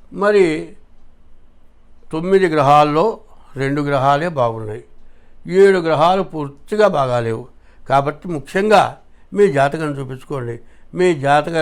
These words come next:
రీత్యా ఎట్లా జరుగుతోంది అనేది మీరు చూపించుకోవడం చాలా అవసరం. ఎందుకంటే అన్ని రకాలుగా బాగుంది. అన్ని రకాలుగా బాగున్నప్పుడు మనం ఏం చేయాలి? కాలికి దెబ్బ తగిలిందండి, ఇంట్లో మంచం మీద పడుకోలేంగా, కనీసం ఏ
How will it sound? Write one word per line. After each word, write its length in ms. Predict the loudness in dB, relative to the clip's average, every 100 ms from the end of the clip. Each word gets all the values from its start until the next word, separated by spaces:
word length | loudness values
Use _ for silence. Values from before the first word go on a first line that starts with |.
| -2
రీత్యా 380 | -6 0 4 4 4 -4 -20 -14 -8 -6
ఎట్లా 260 | 0 2 2 2
జరుగుతోంది 560 | -2 -2 -4 -4 -2 -2
అనేది 380 | -2 -2 0 -2 -4 -12 -20 -6
మీరు 160 | -4 -4 -4
చూపించుకోవడం 560 | -10 -10 -10 -6 -6 -8 -6
చాలా 200 | -2 -2 -2
అవసరం. 300 | -6 -10 -12 -14 -20 -20 -14 -6
ఎందుకంటే 460 | -2 -2 0 0 2 -2 -6 -20 -20 -20 -12
అన్ని 320 | -6 0 2 2
రకాలుగా 480 | 2 2 0 2 0 0
బాగుంది. 400 | -4 -4 -8 -12 -16 -20 -20 -18 -8
అన్ని 160 | 0 0
రకాలుగా 400 | 2 0 2 0 0
బాగున్నప్పుడు 460 | 0 -2 -4 -4 -4
మనం 120 | -2 -2
ఏం 80 | -2 -2
చేయాలి? 360 | 0 2 2 0 -8 -20 -20 -20 -4
కాలికి 420 | 2 4 2 0 -2 0
దెబ్బ 140 | 2 2
తగిలిందండి, 500 | 2 2 -2 -2 -2 -2
ఇంట్లో 180 | 0 -2
మంచం 240 | -2 -2 -2
మీద 100 | -2 -4
పడుకోలేంగా, 540 | -4 -2 -2 2 2 2 -2 -20 -20 -10
కనీసం 400 | -6 -4 -2 2 4 2 0 -12 -6
ఏ 40 | 0